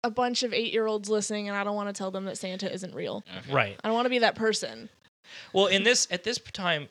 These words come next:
Speaker 3: in history, it's still kind of a mix.
Speaker 2: Yeah.
Speaker 1: Okay.
Speaker 3: 'Cause you're ge-, you're have, you have, like, legitimate wrestling matches, like amateur, like what
Speaker 2: Mm-hmm.
Speaker 3: we'd consider amateur collegiate wrestling,
Speaker 1: Yeah.
Speaker 3: like you'd see in the Olympics.
Speaker 1: Yeah.
Speaker 3: 'Cause, um, around the same time, like in the eighteen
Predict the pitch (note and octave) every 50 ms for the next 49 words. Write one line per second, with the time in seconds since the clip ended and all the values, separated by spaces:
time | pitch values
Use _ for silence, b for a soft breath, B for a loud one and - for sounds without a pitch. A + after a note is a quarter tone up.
0 | _ - - C3+ B2+ A#2+ A2+ G#2+ C3+ C3+ C3+ - - C3 B2 A#2 A2 - B2 A#2+
1 | - - - - C#3+ C3+ C#3 C#3 - C3 C3 B2+ A#2 G#2+ F#2+ G2 G2+ F#2+ - -
2 | - - - - - - - C4+ C4+ - A3+ E3+ C#3+ C#3 D3+ D3+ D3 C3 D#3 E3
3 | - D#3+ D#3+ D3 D#3+ G3 G#3+ G#3 E3 D3 C#3+ D3 D#3+ F3 F3 F3 D3+ - C3 C3
4 | B2 B2 C3 C3 C3+ B2+ G#2+ A#2 B2 B2 - - A#2 A2 A2+ A#2+ B2 B2+ - -
5 | G#2 - - A#2+ A2+ - - A#2+ A#2 A2+ - - A2+ A2 - _ _ _ - D3
6 | C3+ - - C#3 C3+ B2+ B2 A#2+ - - C3+ B2 A2 A2 A2 A2 B2 A#2+ A#2+ A#2
7 | - A#2 - - C3 C3 B2+ A#2 A2+ A2 A2+ G2+ - - - G2 - A#3+ A3 E3
8 | A2+ G3+ - D3 B2 B2 A#2 - B2+ A#2 A2 A2 A2 A#2+ B2+ A#2+ G#2+ G#2+ F#2+ -
9 | - - D#4+ D4 F#3 - - - - D#3 D3+ D3+ C#3+ D3 C#3+ C#3+ C#3 C3+ - C#3
10 | D3+ F#3+ A#3+ B3 G#3 D#3+ - - D#3+ D3+ C#3 C3+ - D3+ E3+ E3+ C#3 A2+ A2+ A2+
11 | A2+ - A#2+ A#2+ A2+ B2+ C#3 C3+ - - C#3 C3 B2+ B2 B2 A#2+ A2+ A2